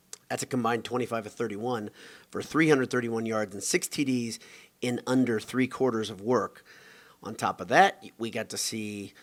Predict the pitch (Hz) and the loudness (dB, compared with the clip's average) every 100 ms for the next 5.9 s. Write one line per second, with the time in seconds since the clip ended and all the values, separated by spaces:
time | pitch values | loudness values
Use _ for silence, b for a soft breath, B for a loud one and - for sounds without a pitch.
0 | b - 78 82 78 65 60 53 - 120 | b -16 -10 -10 -10 -14 -16 -12 -6 -6
1 | 101 - 113 101 - 104 123 135 139 135 | -6 -6 -6 -6 -6 -2 2 4 4 2
2 | - 139 139 151 160 127 104 107 - 127 | 4 4 4 2 -2 -6 -4 -4 4 6
3 | 135 127 113 110 120 120 113 104 104 107 | 6 4 0 0 0 2 0 -2 -4 -2
4 | 104 101 b b b 131 - - 127 110 | -2 -4 b b b 0 0 2 2 4
5 | 101 131 123 120 - 117 127 113 | 2 2 4 2 2 6 6 6